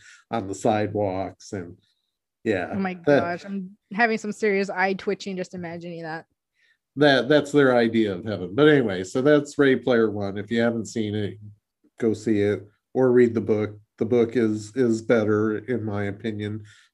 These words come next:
Speaker 1: but the
Speaker 2: The book
Speaker 1: movie
Speaker 2: is
Speaker 1: was
Speaker 2: always better.
Speaker 1: the movie wasn't bad.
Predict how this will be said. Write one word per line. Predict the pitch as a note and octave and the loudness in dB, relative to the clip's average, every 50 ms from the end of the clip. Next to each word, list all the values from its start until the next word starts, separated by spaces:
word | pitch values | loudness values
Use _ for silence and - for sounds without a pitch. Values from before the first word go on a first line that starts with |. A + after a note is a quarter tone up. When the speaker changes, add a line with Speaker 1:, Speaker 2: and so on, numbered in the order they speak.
| _ - | _ 0
Speaker 1:
but | F#3 F#3 | 2 2
the | F#3+ | 4
Speaker 2:
The | E3+ | 4
book | E3 D#3 | 6 6
Speaker 1:
movie | C#3 C3+ B2 | 6 6 6
Speaker 2:
is | - | 6
Speaker 1:
was | B3 A#3+ A#3 | 6 4 4
Speaker 2:
always | A#3+ A#3+ A#3+ C4 C4 C4 C4 A#3+ F#3 | 4 4 4 4 4 2 2 0 -2
better. | - D#3+ - - - - - - _ _ _ _ _ _ _ _ _ _ _ _ _ _ _ _ _ | -6 -8 -8 -10 -12 -16 -18 -20 _ _ _ _ _ _ _ _ _ _ _ _ _ _ _ _ _
Speaker 1:
the | - E3+ | 2 4
movie | E3+ G#3 G#3 F#3 F#3+ F#3 | 6 8 8 8 8 8
wasn't | D#3 D3+ C#3 C3+ B2+ G2+ - | 6 6 4 2 0 -6 -4
bad. | - G#2+ G2 F#2+ G#2+ A2+ A2+ | -4 -4 -4 -4 -6 -8 -10